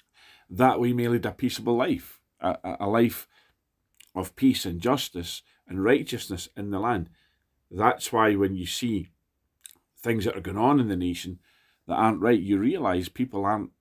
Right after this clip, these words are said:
obeying that. People aren't praying how they should. So go get yourself to this treasurer, this mercenary, this hireling, and tell him, uh, your ministry, you're ministering death.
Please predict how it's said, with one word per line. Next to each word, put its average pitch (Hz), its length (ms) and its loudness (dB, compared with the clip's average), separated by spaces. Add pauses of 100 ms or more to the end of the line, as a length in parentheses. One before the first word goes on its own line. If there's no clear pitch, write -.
(480)
obeying 123 440 2
that. 78 200 -8
People 117 240 -4
aren't 117 200 -2
praying 131 360 2
how 98 160 -2
they 104 120 -2
should. - 260 -2 (560)
So 170 180 8
go 226 280 6
get 196 180 4
yourself 151 640 4
to 127 60 -8
this 135 400 -4 (1160)
treasurer, 156 640 6 (300)
this 120 340 -6
mercenary, 120 640 -2
this 107 200 -2
hireling, 131 500 2
and 98 120 -6
tell 143 240 2
him, 78 180 -4 (920)
uh, 95 300 2
your 107 240 6
ministry, 117 760 2
you're 117 160 2
ministering 139 520 0
death. - 540 -4